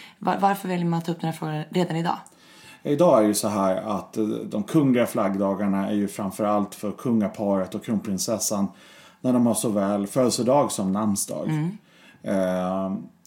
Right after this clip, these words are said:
Speaker 2: och, eh, i framtiden tänker man väl kanske att det räcker om man flaggar för statschefen och tronföljaren då. Vilket innebär att det handlar om Victoria och det handlar om Estelle.
Speaker 1: Mm.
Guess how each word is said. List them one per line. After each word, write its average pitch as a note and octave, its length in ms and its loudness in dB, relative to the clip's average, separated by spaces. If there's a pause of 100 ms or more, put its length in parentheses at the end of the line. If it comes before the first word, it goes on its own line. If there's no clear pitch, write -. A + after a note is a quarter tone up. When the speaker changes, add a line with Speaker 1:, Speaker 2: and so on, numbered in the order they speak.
(120)
Speaker 2:
och, C3+ 460 -4
eh, G#2+ 340 2
i A#2 200 -4
framtiden C#3 540 -2
tänker A2+ 360 -2
man G#2+ 160 2
väl G#2+ 80 2
kanske G#2+ 360 -4
att G2 260 -8
det G#2+ 100 -6
räcker G2 380 -6
om F#2 80 -2
man F2+ 100 -4
flaggar G2+ 380 -6
för G2 140 -12
statschefen G2 680 -6
och F#2 80 -10
tronföljaren G#2+ 800 0
då. - 160 -8 (500)
Vilket A#2 240 0
innebär G2 480 2
att G2 140 -6
det G2 100 -10
handlar F#2 300 -6
om G2 200 -6
Victoria F#2+ 560 -6
och - 220 -12
det G2 60 -12
handlar F#2 220 -6
om F#2+ 100 -8
Estelle. - 440 0 (140)
Speaker 1:
Mm. F3 300 -4